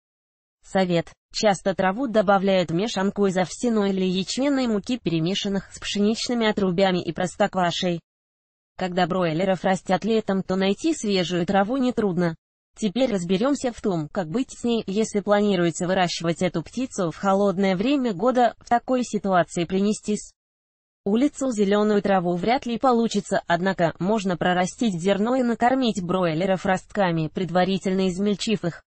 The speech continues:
Другим вариантом может быть использование травяной муки. Ее нетрудно приготовить самостоятельно, например, крапивную, ее можно также купить в магазине.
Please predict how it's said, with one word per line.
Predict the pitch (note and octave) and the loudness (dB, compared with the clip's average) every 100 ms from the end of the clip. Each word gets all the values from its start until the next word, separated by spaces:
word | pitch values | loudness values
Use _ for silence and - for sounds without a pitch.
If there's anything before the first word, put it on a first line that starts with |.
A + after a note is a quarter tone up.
| _ _ _ _ _ _ | _ _ _ _ _ _
Другим | E3+ G3 A3+ A3+ A3+ | -2 0 2 0 0
вариантом | F3 F#3 G#3 A3+ G3+ | 0 0 0 0 0
может | F3+ F#3 F3+ | 0 0 -2
быть | D#3+ E3+ | -2 -2
использование | F#3 - B3+ A#3+ G#3+ G#3+ G3+ G3 | -4 -6 -4 -2 -2 0 2 0
травяной | F#3 F#3 F#3 F#3+ G#3+ | 0 0 0 0 0
муки. | G#3+ - G3 D#3+ _ _ _ - | -2 -6 -6 -6 _ _ _ -2
Ее | G#3 G#3 A3 | 0 2 2
нетрудно | G#3+ G#3+ D4+ C#4 A#3+ | 2 0 0 0 0
приготовить | G#3 G3 F#3+ A#3+ C#4 D4 | 0 2 0 0 0 -2
самостоятельно, | - - A3 G3 F#3+ F#3+ B3 - C4+ C4+ - | -4 -2 -2 -2 -2 -2 -2 0 0 0 0
например, | G3 G#3+ A3 G#3+ | 0 2 2 2
крапивную, | F#3+ G#3 A3 G#3+ F3 E3+ D#3+ | 2 0 0 0 0 0 -2
ее | E3 F3 F3 | -2 0 0
можно | F3 C4+ - F#3 | 0 0 0 0
также | G3 G#3 G3 | 0 0 -2
купить | - - A3 G#3 | -6 -6 -4 -2
в | F#3 | 0
магазине. | G3 F3 F3 D#3+ D3+ D3+ | 2 2 0 0 -4 -4